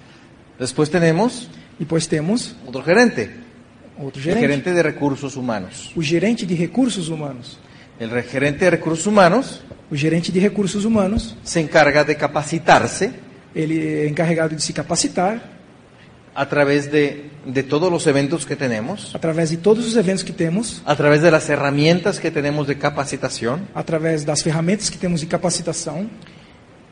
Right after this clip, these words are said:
Speaker 1: que es fundamental
Speaker 2: que é fundamental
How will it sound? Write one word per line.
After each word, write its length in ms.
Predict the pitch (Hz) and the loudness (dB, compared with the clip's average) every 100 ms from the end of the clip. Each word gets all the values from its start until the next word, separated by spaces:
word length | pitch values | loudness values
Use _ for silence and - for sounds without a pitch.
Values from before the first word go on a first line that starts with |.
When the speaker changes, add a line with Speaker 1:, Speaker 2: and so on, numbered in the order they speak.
| - - - | -20 -20 -8
Speaker 1:
que 160 | - 147 | 4 6
es 100 | 156 | 6
fundamental 880 | 196 202 202 247 220 147 180 - - - - - | 2 4 6 6 6 4 4 -2 -12 -20 -20 -8
Speaker 2:
que 180 | 190 180 | 0 0
é 100 | 175 | 0
fundamental 800 | - 269 262 214 170 165 202 | -2 -2 0 0 0 -2 -2